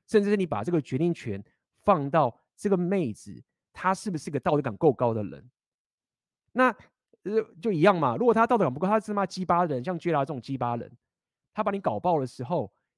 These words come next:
你是一个男人，你搞不同那么多，你是很危险的。好，所以我们就是跟大家讲嘛，这是一个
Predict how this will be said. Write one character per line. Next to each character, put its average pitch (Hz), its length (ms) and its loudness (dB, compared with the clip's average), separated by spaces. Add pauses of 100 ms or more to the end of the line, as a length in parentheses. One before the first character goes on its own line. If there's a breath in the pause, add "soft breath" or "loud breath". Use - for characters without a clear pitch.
(560)
你 175 340 -6
是 247 180 -6
一 233 40 0
个 196 100 2
男 139 200 -2
人， 143 140 -2
你 143 60 -4
搞 123 160 -2
不 208 120 -2
同 156 140 -2
那 175 60 -4
么 165 100 -6
多， 156 180 -4
你 139 120 -8
是 202 120 -8
很 170 140 -8
危 104 160 -8
险 123 300 -14
的。 - 120 -20 (920)
好， - 240 -16
所 202 140 -10
以 233 120 -8 (920)
我 123 100 -8
们 113 240 -6 (1700)
就 160 120 -6
是 160 200 -8 (680)
跟 156 140 -6
大 156 80 2
家 165 60 4
讲 127 180 -6
嘛， 101 60 -12
这 190 100 -10
是 196 140 -6
一 196 80 -4
个 147 200 2